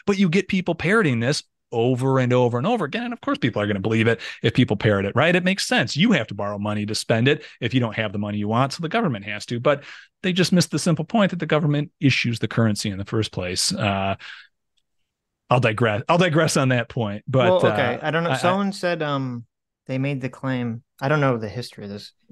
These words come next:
Speaker 2: Uh, Joe the Make says, "After the Great Depression, Hoover tripled federal spending in four years, uh, three greater than nine bill." Do you know what this is in relation to?
Speaker 1: I,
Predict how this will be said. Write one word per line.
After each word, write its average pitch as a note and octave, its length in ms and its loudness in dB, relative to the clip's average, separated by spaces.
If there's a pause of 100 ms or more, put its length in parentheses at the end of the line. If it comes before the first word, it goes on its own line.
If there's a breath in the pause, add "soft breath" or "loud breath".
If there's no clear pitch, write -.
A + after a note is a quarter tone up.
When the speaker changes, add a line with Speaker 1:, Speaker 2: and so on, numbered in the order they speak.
(280)
Speaker 2:
Uh, A2+ 120 -8
Joe C3 180 2
the C3+ 100 4
Make B2+ 220 2
says, A#2 380 0 (360)
"After C#3 240 0
the D3 80 0
Great C#3 220 0
Depression, B2+ 600 -4
Hoover C3 340 -4
tripled C#3 600 -4
federal B2 400 -4
spending B2 540 -2
in G#2+ 160 -4
four A#2 300 -4
years, C#3+ 640 0 (640)
uh, G#2+ 280 -4 (100)
three B2+ 520 0
greater A#2+ 360 2
than A2 180 -2
nine A2 340 0
bill." C3 400 2 (400)
Do D3+ 120 -4
you A#2+ 80 2
know A2+ 220 2
what A#2 180 -2
this C3+ 180 -6
is A2+ 140 -2
in A2+ 280 -2
relation A#2 440 -2
to? C3+ 220 -8 (2250)
Speaker 1:
I, C#3+ 160 0